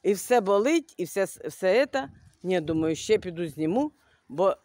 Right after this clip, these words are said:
воно ж бистро, бистро, воно горить просто. Воно так горить. Ось, дивіться, ну ця, конечно, ще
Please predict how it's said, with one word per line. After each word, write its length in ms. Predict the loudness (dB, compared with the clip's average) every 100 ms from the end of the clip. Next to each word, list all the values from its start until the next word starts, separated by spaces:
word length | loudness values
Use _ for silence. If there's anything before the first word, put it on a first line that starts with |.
| _ -6
воно 240 | -2 -2
ж 140 | -4
бистро, 440 | 0 0 0 -2 0
бистро, 400 | 2 2 2 -2
воно 200 | 0 2
горить 400 | 2 4 4 2
просто. 500 | 2 2 2 -2 -6 -6 -18 -8
Воно 180 | -4 2
так 240 | 2 4
горить. 460 | 4 6 4 2 -8 _ _ _ _ _ _
Ось, 240 | -12 -12
дивіться, 500 | -10 -10 -10 -12 -10
ну 140 | -8 -8
ця, 300 | 0 0 0 _ _ _
конечно, 560 | -2 0 0 -2 -8 -8 _ _ _ -20 _ _ -18
ще 400 | -4 0 0